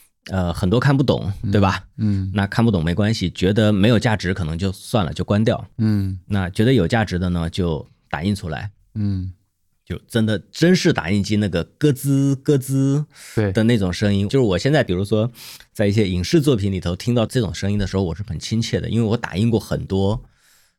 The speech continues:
Speaker 1: 这，
Speaker 2: 要
Speaker 1: 这种
Speaker 2: 学的那些东西。
Speaker 1: 对，对，对，这种资料，
Speaker 2: 嗯。
Speaker 1: 就是打出来、嗯，看不懂再，再看。
Speaker 2: 嗯。
Speaker 1: <laughs> 这么，对，就是确实有一点这么学过来，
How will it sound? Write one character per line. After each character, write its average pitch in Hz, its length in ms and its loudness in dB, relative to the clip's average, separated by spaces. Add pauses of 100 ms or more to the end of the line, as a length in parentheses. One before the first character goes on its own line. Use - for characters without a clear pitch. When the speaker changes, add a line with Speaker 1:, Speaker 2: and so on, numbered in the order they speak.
(320)
Speaker 1:
这， 104 80 -2 (540)
Speaker 2:
要 123 100 4
Speaker 1:
这 - 20 2
种 98 80 0
Speaker 2:
学 107 100 4
的 113 120 2
那 104 80 2
些 95 120 -6
东 95 140 -2
西。 139 100 2
Speaker 1:
对， - 0 -
对， 131 120 2
对， 113 120 2
这 113 120 0
种 101 120 2
资 101 120 -2
料， 110 120 2
Speaker 2:
嗯。 101 40 0
Speaker 1:
就 117 100 0
是 113 60 -2
打 80 180 -8
出 117 140 -6
来、 107 180 0 (160)
嗯， 110 260 -16 (160)
看 - 160 -6
不 98 80 -2
懂 82 220 -6
再， 87 260 -6 (680)
再 127 160 2
看。 147 380 0 (180)
Speaker 2:
嗯。 101 520 2
Speaker 1:
<laughs> - 60 -20
这 127 120 0
么， 95 420 -2 (800)
对， 120 160 4
就 123 120 -4
是 113 200 -4
确 - 200 -2
实 170 180 2
有 98 140 0
一 98 60 0
点 92 180 -2
这 104 140 -6
么 85 180 -4
学 82 460 -8
过 95 400 -2
来， 76 420 -6